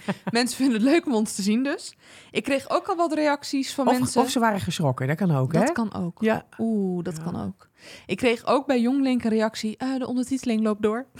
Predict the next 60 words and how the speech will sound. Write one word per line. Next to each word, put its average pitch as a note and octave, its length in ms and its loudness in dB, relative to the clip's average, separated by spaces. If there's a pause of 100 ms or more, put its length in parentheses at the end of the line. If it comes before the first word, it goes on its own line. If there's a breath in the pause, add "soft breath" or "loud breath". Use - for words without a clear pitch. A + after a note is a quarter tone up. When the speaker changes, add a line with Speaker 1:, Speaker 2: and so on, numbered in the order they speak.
(180)
Speaker 2:
<laughs> - 260 0
Dat D4 120 2
vind E4+ 300 0
ik F4+ 120 2
dan D#4 140 -2
zo D#4 180 0
mooi. C#4 280 0 (280 loud breath)
Niet, C#4 280 0
"Goh, F4+ 260 4
wat E4+ 140 2
leuk, E4 400 4
wat D#4 160 -6
tof E4+ 200 0
dat E4 180 0
je D#4+ 60 2
dit D#4+ 180 0
doet, D#4 240 4
wat - 140 -12
ziet D#4+ 160 0
het - 120 -20
er E4 60 0
mooi D#4+ 260 2
uit." D4+ 380 2
Nee, B3+ 120 0
Speaker 1:
Ja. B3+ 140 -2 (440 loud breath)
Speaker 2:
"De - 80 -18
ondertiteling G#3+ 540 -2
loopt G3 160 -2
door F#3 160 0
op F#3+ 100 -6
Insta." G3+ 440 -2 (420)
Dat G#3 260 -4
zou - 100 -4
ik G#3+ 60 -4
de - 60 -20
volgende A3+ 280 -4
keer A3+ 120 0
even A3 140 -4
anders G#3+ 240 0
doen. B3+ 180 -2 (140)
Speaker 1:
Oh G#3+ 100 -4
ja, C#3 240 -4
ja. F3+ 240 -2 (280 loud breath)
Speaker 2:
Dus C4+ 120 -4
dankjewel, B3+ 480 -2
gaan B3 220 -2
we A3 60 0
doen. G#3+ 180 -2 (180)
Speaker 1:
Gaan F#3 200 -4
we C#3 60 -4
zeker F#3+ 180 -4
Speaker 2:
We B3 60 0
hebben A#3+ 180 2
Speaker 1:
doen. A#3+ 80 4
Speaker 2:
doorgegeven A#3 420 -2
aan A3 60 0
de G#3+ 60 0
producer A3 500 -2
en, F#3 180 -4
eh, F3 60 -6